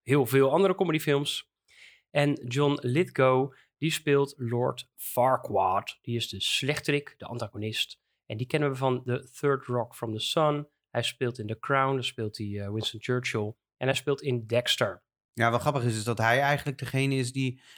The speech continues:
Speaker 2: hij is tegenover Farquaad, hij is juist heel lang
Speaker 1: Ja,
Speaker 2: in het
Speaker 1: hij is,
Speaker 2: echt.
Speaker 1: eh, zes feet four. Nou, dat is heel lang.
Speaker 2: En
Speaker 1: En hij
Speaker 2: Farquaad is
Speaker 1: weigert
Speaker 2: echt, eh,
Speaker 1: eigenlijk ook om, om dan rolletjes te spelen waarin hij kleine mensen speelt.
Speaker 2: <laughs>
Speaker 1: Maar hier vond hij dat dan wel geestig.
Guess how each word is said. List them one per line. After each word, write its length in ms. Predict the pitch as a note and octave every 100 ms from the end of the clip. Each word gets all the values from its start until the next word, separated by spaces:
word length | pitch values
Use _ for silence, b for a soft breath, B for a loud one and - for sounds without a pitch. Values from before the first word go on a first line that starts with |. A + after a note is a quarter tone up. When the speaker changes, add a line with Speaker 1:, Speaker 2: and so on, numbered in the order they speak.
| -
Speaker 2:
hij 140 | C3+
is 100 | C3+
tegenover 720 | - A#2+ B2+ B2+ B2+ B2 A#2+
Farquaad, 520 | - A#2+ C#3+ F3 E3
hij 220 | C3+ C#3+ D3
is 80 |
juist 240 | B2 B2 B2
heel 200 | C3 C#3
lang 340 | D#3+ D3 G#2
Speaker 1:
Ja, 120 | C#3+ B2+
Speaker 2:
in 60 |
het 100 | C3
Speaker 1:
hij 100 | D#3+
is, 40 | -
Speaker 2:
echt. 80 | E3
Speaker 1:
eh, 60 |
zes 300 | D3 E3+ D#3+
feet 440 | - - D#3+ C3+ -
four. 360 | D#3 D#3+ F#3
Nou, 120 | D3
dat 120 | B2 B2
is 140 | B2
heel 180 | C3+ C3
lang. 200 | A#2+ D3+ A#3+ - - _
Speaker 2:
En 100 | -
Speaker 1:
En 40 |
hij 100 | B2+
Speaker 2:
Farquaad 320 | C#3 D3 D3 C#3+
is 40 |
Speaker 1:
weigert 220 | E3+ E3+
Speaker 2:
echt, 80 | C3+
eh, 80 | C3+
Speaker 1:
eigenlijk 320 | F3+ F#3+ F3+
ook 200 | D#3 D#3+
om, 180 | D#3+ D3+
om 200 | C#3+ C#3+
dan 180 | C#3 C3+
rolletjes 380 | D#3 D#3 - -
te 60 | -
spelen 260 | D#3+ C#3+
waarin 180 | C3+ C3+
hij 80 | B2+
kleine 320 | - C3+ F3
mensen 340 | F#3 F3+ F#3 E3+
speelt. 380 | - F3 G3+ G#3+ -
Speaker 2:
<laughs> 120 | F#3
Speaker 1:
Maar 100 | B2+
hier 160 | B2+ D#3
vond 160 | D3+
hij 100 | C3+
dat 80 | C3
dan 100 | B2+
wel 100 | A#2+
geestig. 500 | - A2+ G2+ - A#2+